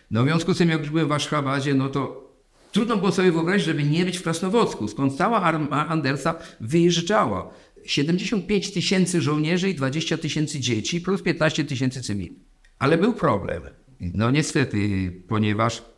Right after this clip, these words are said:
ja miałem wizę, mieliśmy z żoną wizę tylko do Aszchabadu. Nie można wyjeżdżać poza Aszchabad.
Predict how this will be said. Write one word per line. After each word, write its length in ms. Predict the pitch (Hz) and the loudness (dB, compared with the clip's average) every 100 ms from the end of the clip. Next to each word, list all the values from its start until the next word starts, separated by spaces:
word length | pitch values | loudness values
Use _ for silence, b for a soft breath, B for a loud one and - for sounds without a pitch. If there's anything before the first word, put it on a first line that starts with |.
| - _ _ | -20 _ _
ja 180 | 98 127 | 0 2
miałem 280 | 160 151 117 | 2 2 2
wizę, 300 | 117 101 123 | 0 0 2
mieliśmy 300 | 127 127 107 | 2 2 -2
z 20 | |
żoną 320 | 110 117 107 | 0 0 2
wizę 260 | 101 110 113 | 0 0 0
tylko 380 | 127 127 - 117 | 0 -2 0 -2
do 460 | 92 92 95 - - _ _ - _ | 0 -2 -4 -12 -20 _ _ -20 _
Aszchabadu. 640 | 104 - - 98 85 73 - - - _ _ 101 | -6 -6 -4 -4 -4 -6 -14 -18 -20 _ _ 2
Nie 80 | |
można 260 | 107 131 143 | 4 4 4
wyjeżdżać 380 | 120 117 107 104 | 4 2 0 0
poza 320 | 113 87 82 | 0 0 -4
Aszchabad. 480 | 73 - - - | -8 -12 -14 -16